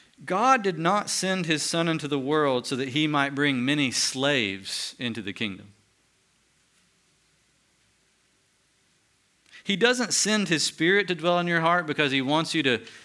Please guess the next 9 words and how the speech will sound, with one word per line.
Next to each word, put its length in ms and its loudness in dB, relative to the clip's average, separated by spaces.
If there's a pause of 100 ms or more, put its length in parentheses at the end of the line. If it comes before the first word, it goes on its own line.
to 100 -6
rub 340 2
your 160 2
nose 440 0
into 160 -2
your 160 -2
slavery 680 -4 (540)
more 160 -8
deeply. 480 -6